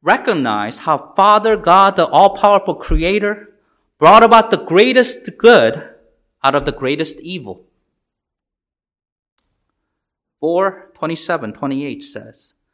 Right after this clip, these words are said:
"Truly against your holy servant Jesus, whom you anointed, both Herod and Pontius Pilate, with the Gentiles and the people of Israel,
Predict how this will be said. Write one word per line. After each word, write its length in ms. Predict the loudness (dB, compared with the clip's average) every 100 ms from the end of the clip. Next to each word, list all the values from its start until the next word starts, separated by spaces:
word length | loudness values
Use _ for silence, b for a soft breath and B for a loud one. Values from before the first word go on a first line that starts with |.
| _
"Truly 360 | -10 -6 -2 2
against 440 | 2 2 0 -2
your 120 | -2 -2
holy 360 | 0 0 0
servant 460 | -6 -4 -4 -4 -8
Jesus, 380 | -8 -8 -10 -8
whom 180 | -8
you 140 | -8 -8
anointed, 580 | -6 -6 -6 -8 -8 -6
both 240 | -6 -6
Herod 360 | -6 -6 -6 -6
and 140 | -8
Pontius 380 | -4 -4 -6 -16
Pilate, 440 | -2 -2 -2 -6 b b b b
with 120 | -10
the 80 | -8
Gentiles 640 | -4 -4 -2 -2 -2 -2
and 80 | -6
the 60 | -10
people 380 | -12 -10 -6 -6
of 140 | -6
Israel, 560 | -10 -8 -8 -8 -12